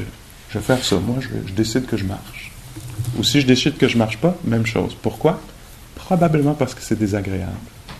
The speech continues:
Ça se peut que ça retourne très vite au plaisir des plaisirs neutralité. Quelqu'un, euh,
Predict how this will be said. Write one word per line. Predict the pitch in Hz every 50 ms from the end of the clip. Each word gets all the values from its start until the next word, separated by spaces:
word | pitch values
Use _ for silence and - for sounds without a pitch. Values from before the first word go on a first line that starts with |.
| - - - - - - - - -
Ça | - - 104
se | - - -
peut | - - - 175
que | 175 -
ça | - 127
retourne | 110 113 110 113 113 127 123 131 131 135 131 127 - -
très | - - - 165 160
vite | 143 139 151 156 151 - - - - - - - - - - - - - - - - -
au | 98
plaisir | - - 120 113 110 104 110 120 123 113
des | 107 104
plaisirs | - - 107 95 101 110 110
neutralité. | 104 98 95 - - 107 92 90 - - - 98 - - - - - - - - - - - - - - - - - - - - - - - - - - - - - - - -
Quelqu'un, | - 101 - - - - 110
euh, | 107 107 107 104 95 95 92 95 95